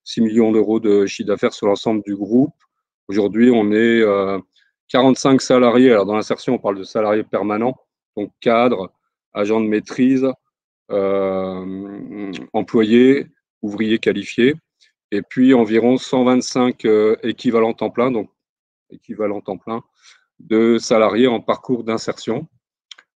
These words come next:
Voilà, donc, euh, en tout, ça doit faire à peu près cent soixante salariés, hein, si je convertis en nombre de personnes, euh, en insertion, je parle. Donc, à peu près deux cents salariés sur l'ensemble du,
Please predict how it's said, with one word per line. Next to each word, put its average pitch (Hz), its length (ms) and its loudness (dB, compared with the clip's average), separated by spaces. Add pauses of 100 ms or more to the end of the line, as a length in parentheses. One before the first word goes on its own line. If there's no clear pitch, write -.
Voilà, 101 280 0
donc, 110 320 -6
euh, 101 60 2
en 101 180 2
tout, 135 220 -2
ça 117 180 0
doit 104 140 -2
faire 120 180 0
à 110 60 2
peu 117 120 -2
près 117 160 -2
cent 120 160 -6
soixante 113 380 -2
salariés, 107 400 0
hein, 92 100 -4
si - 220 -18
je 98 100 -8
convertis 95 640 -6
en 101 120 -2
nombre 95 220 -6
de 92 80 -8
personnes, 113 420 -6 (760)
euh, 101 680 4
en 107 160 0
insertion, 110 480 -2
je - 100 -20
parle. 90 200 -14
Donc, 95 180 -14
à 104 60 -6
peu 101 120 -6
près - 140 -2
deux 104 160 -4
cents 113 160 -8
salariés 104 460 0
sur - 160 -10
l'ensemble 101 340 -6
du, 98 320 -6